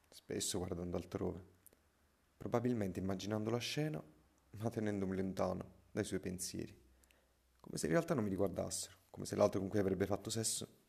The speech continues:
non sarei stato io. Il nostro primo bacio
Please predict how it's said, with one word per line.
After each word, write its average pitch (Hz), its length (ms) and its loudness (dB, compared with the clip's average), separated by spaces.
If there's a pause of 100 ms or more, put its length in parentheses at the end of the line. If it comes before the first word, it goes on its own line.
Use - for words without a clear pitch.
non 127 160 -4
sarei 92 200 2
stato 90 300 -6
io. - 200 -6 (1400)
Il 90 80 -10
nostro 104 280 2
primo 107 200 8
bacio 113 540 4